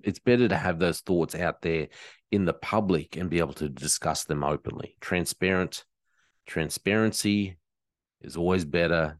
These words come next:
than keeping everything closed off. Like I said, I think in the future, uh, Christianity will be banned.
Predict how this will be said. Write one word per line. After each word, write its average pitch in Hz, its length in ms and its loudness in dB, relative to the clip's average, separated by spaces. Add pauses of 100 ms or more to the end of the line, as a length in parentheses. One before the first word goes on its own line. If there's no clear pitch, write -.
(100)
than - 120 -14
keeping 80 380 -4
everything 78 540 -2 (100)
closed 80 420 -2
off. - 280 -6 (680)
Like 95 240 2
I 95 60 2
said, 82 320 2
I 104 200 4
think - 500 0
in 95 140 0
the 82 60 0
future, 90 640 0 (260)
uh, 78 260 -8
Christianity 87 680 0
will 82 200 4
be 76 160 -2
banned. 78 500 -2